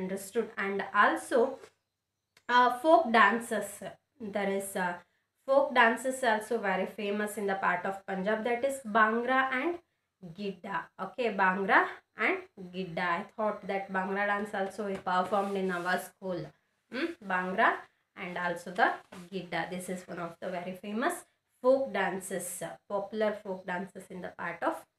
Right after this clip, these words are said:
Punjab. Okay, let us stop here. I thought what we discussed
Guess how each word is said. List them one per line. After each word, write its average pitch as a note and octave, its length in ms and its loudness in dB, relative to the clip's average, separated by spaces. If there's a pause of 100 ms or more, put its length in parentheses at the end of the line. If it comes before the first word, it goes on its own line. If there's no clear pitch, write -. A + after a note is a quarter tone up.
(340)
Punjab. E3 540 -4 (460)
Okay, G#3 260 -4 (420)
let F3 100 -12
us F#3 120 -10 (100)
stop F#3 260 -4
here. C4+ 200 2 (760)
I G#3+ 100 2
thought C4 320 0 (100)
what G#3 240 -2
we G#3+ 140 0
discussed G#3+ 540 -4